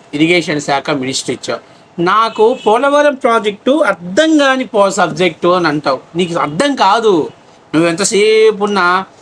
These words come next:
నుంజల కొంపల చుట్టూ తిరిగేవాడివి, ఆ? నుంజల వ్యవహారాలు చేసేవాడివి. నీకు పోలవరం ప్రాజెక్ట్ ఎట్లా అర్థమైద్ది? నీకు అర్థం కాదురా, నీ సబ్జెక్ట్ కాదది, నీకు సంబంధం లేని ప్రశ్న.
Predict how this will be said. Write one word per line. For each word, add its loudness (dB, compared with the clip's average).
నుంజల 2
కొంపల 0
చుట్టూ -4
తిరిగేవాడివి, 2
ఆ? 0
నుంజల 2
వ్యవహారాలు 0
చేసేవాడివి. 0
నీకు 0
పోలవరం 0
ప్రాజెక్ట్ -2
ఎట్లా -2
అర్థమైద్ది? -2
నీకు 0
అర్థం -2
కాదురా, 2
నీ -2
సబ్జెక్ట్ -4
కాదది, 0
నీకు 0
సంబంధం -2
లేని 2
ప్రశ్న. -2